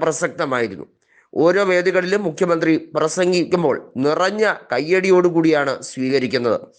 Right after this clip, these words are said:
അത് അദ്ദേഹത്തിന് കിട്ടുന്നതല്ല, ഈ ജനകീയ സർക്കാരിന് കിട്ടുന്ന ഒരു പൊതുവായ അംഗീകാരം കൂടിയാണ് എന്നുള്ളത് ജനങ്ങൾ മനസ്സിലാക്കുന്നു. തീർച്ചയായും വീണ്ടും ഈ സർക്കാർ തന്നെ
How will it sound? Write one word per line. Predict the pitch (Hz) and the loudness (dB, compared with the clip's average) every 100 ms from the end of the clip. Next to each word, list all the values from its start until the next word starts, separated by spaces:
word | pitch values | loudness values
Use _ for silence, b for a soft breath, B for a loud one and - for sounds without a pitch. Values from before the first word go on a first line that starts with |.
| B B B B B 123 | B B B B B -2
അത് | 165 214 - - - | 2 2 0 -4 -4
അദ്ദേഹത്തിന് | 156 196 214 208 226 196 | -2 0 0 0 0 0
കിട്ടുന്നതല്ല, | 185 180 165 131 123 - _ _ - | -4 -2 -2 -2 -4 -6 _ _ -8
ഈ | 180 170 | -6 -2
ജനകീയ | 165 185 208 233 226 | 0 0 -2 -2 0
സർക്കാരിന് | 202 180 196 190 196 | -2 0 -2 0 -2
കിട്ടുന്ന | 170 - 175 165 - - _ - | -4 -4 -2 -2 -4 -20 _ 0
ഒരു | 160 165 165 | 2 2 2
പൊതുവായ | 160 180 196 190 180 151 156 | 2 4 4 2 0 -2 -2
അംഗീകാരം | 180 208 196 185 190 170 | -2 0 0 -2 -4 -2
കൂടിയാണ് | 170 160 147 147 143 - - 139 | 0 2 0 0 -4 -10 -4 0
എന്നുള്ളത് | 147 156 151 139 131 - 120 | 2 2 2 2 0 -2 -2
ജനങ്ങൾ | 131 143 143 123 | 0 2 0 0
മനസ്സിലാക്കുന്നു. | 127 135 120 110 113 - - b b b b b b b | -2 -2 -4 -2 -6 -6 -12 b b b b b b b
തീർച്ചയായും | 160 214 226 247 214 202 202 - 160 | 2 2 2 2 2 0 -4 -6 0
വീണ്ടും | 180 196 180 - 143 | 0 0 -2 -2 0
ഈ | 170 175 | 0 0
സർക്കാർ | 160 151 175 180 175 | -2 0 -2 0 0
തന്നെ | 170 | 0